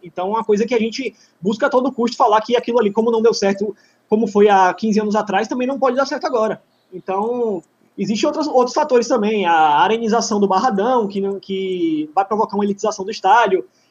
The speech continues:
Então, é um, um, uma ideia de, de clube, clube empresa, de clube moderno, de futebol moderno, que a gente se coloca contra, com, porque isso vai gerar uma elitização do futebol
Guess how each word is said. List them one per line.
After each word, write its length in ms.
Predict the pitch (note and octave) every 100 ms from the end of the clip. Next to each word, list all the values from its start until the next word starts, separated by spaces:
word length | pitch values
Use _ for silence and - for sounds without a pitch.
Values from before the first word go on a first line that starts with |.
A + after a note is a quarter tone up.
| _
Então, 440 | A#3 A#3 A#3 C#4 - - _ _ -
é 80 |
um, 720 | G#3+ C#4 D4 C#4+ C4+ A#3 G3 G3 _ _ -
um, 200 | C4+ D#4+ D#4+ -
uma 180 | C#4 D#4+
ideia 280 | G#3+ A#3 A#3
de, 260 | A#3 G3 F#3+
de 140 | G3+
clube, 420 | - A3 C4+ D#4 C4+ C#4 -
clube 220 | A#3+ A#3+
empresa, 600 | - G#3 B3+ B3 A3 G3+
de 560 | F#3+ G#3 G#3 G3+ F#3+ F3 _ _
clube 200 | - A#3
moderno, 640 | A#3+ A#3+ F#3 G#3 C4 A3+ G#3+
de 160 | G3 G#3
futebol 340 | C#4 B3+ B3+
moderno, 460 | B3 F#3 G3+ B3 B3
que 80 |
a 20 | A#3+
gente 160 | B3
se 120 | -
coloca 340 | C4+ B3+ A#3+ -
contra, 380 | A#3+ A3 F#3 D3+
com, 360 | G3 A3+ A3 G3
porque 380 | G#3 G#3+ A3+ A#3+
isso 180 | G#3+
vai 140 | G#3+ B3
gerar 160 | C4+
uma 100 | A#3 B3
elitização 580 | A#3+ B3+ - C4 A#3+ G#3+
do 60 | G3+
futebol 480 | G#3 G3+ F3 G#3+